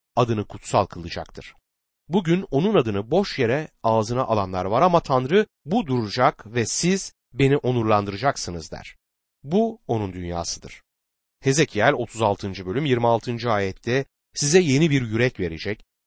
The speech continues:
içinize yeni bir ruh koyacağım. İçinizdeki taştan yüreği çıkaracak, size etten bir yürek vereceğim." diyor Tanrı. Tanrı ne yapacağını açıkça söyler. "Bir değişiklik olacaktır. Size yeni bir yürek vereceğim, yeniden doğacaksınız." diyor Tanrı.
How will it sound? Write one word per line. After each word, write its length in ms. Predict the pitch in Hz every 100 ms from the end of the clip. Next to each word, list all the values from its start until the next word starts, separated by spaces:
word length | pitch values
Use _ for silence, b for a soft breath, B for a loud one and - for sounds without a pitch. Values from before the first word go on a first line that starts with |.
| 151
içinize 480 | - 151 156 156
yeni 340 | 160 127 147 185
bir 140 | 165
ruh 240 | 131 160 143 -
koyacağım. 480 | 87 82 - 76 - _ _ _ _ -
İçinizdeki 540 | 147 185 170 180 208
taştan 420 | 175 151 - 190
yüreği 320 | 147 113 101
çıkaracak, 580 | 95 - 101 90 104 120 _ -
size 320 | - 127 147
etten 460 | 120 - - 151 135
bir 140 | 113
yürek 460 | 104 101 110 117 -
vereceğim." 460 | 87 85 90 82 85
diyor 180 | 80
Tanrı. 380 | 78 90 82 71 - _ _ _ _
Tanrı 420 | - 143 127 160
ne 80 | 139
yapacağını 540 | 156 127 113 104 104 104
açıkça 340 | 107 - 107
söyler. 460 | - 90 82 67 - _ _ _ -
"Bir 240 | 220 226
değişiklik 480 | 170 151 - 185 131
olacaktır. 540 | 104 92 82 - - _ _ -
Size 320 | - 143 175
yeni 340 | 226 131 156 196
bir 140 | 110
yürek 360 | 92 107 120 98
vereceğim, 460 | 92 92 139 185 - _ -
yeniden 560 | 139 196 113 120 185 - _
doğacaksınız." 760 | 123 113 107 151 - - 90 82
diyor 180 | 87 82
Tanrı. 360 | - 87 82